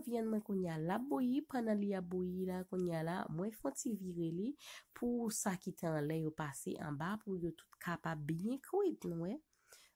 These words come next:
nou wè jan mwen vire vyann nan, epi fè atansyon. Lè w ap vire l pou li pa sòt tonbe, oubyen pou pa boule,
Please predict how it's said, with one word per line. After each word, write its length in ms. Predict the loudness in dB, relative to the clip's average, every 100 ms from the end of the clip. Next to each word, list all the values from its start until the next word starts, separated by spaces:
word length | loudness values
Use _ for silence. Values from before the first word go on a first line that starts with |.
| -6
nou 220 | -2 0
wè 80 | 0
jan 200 | 0 0
mwen 180 | 0 -2 -2
vire 300 | -4 -2 -2 0
vyann 260 | 0 2 0
nan, 280 | -4 -10 -6 -6
epi 260 | -4 -4 -4
fè 200 | -2 0
atansyon. 560 | -2 -4 -6 -6 -6 -4
Lè 60 | -2
w 80 |
ap 100 | -4 -4
vire 280 | -2 0
l 80 | 0
pou 140 | 2 0
li 120 | 0 -4
pa 120 | -4 -2
sòt 240 | -4 -6 -4
tonbe, 260 | -2 -2 -2
oubyen 280 | -4 -6
pou 140 | -6 -4
pa 140 | -4 -2
boule, 340 | -2 -2